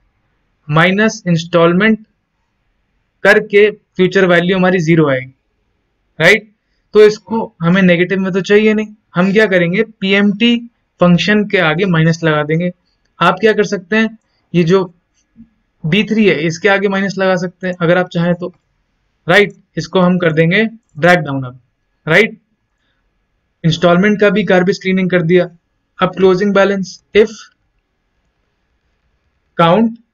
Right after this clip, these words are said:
इंस्टॉलमेंट नंबर वाले सेल में न्यूमेरिकल वैल्यू है तो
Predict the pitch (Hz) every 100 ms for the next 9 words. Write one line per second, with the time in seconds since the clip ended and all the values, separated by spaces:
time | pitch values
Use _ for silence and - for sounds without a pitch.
0 | _ _ _ _ _ _ _ _ _ _
1 | _ _ _ 170 160 170 175 208 202 202
2 | 196 185 185 180 160 170 185 _ _ _
3 | _ _ _ _ _ _ _ _ _ 160
4 | 180 180 160 160 165 175 180 165 175 175
5 | 165 190 - _ - 208 214